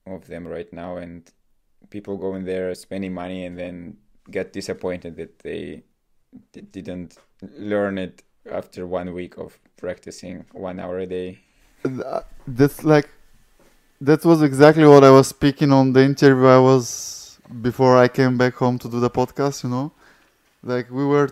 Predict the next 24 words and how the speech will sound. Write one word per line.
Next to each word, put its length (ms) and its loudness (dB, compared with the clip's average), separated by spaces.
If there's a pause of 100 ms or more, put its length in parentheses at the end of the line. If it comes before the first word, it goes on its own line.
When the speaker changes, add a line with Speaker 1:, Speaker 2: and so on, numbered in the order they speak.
Speaker 2:
discussing 680 -6
this, 220 -8
and 320 -8
no, 260 4
there, 200 8
there 260 6
is 160 2
no 200 -2
workshops 520 -6
about 320 -14
calligraphy. 720 -6 (840)
And, 300 -10
Speaker 1:
Mm. 60 -8
Speaker 2:
uh, 160 -4
that's 300 -6
why 320 -6
I'm, 320 -10
uh, 460 -8 (120)
probably 400 0
I'm 180 -4
gonna 220 -4
start 340 -4
doing 340 -4
some 520 -10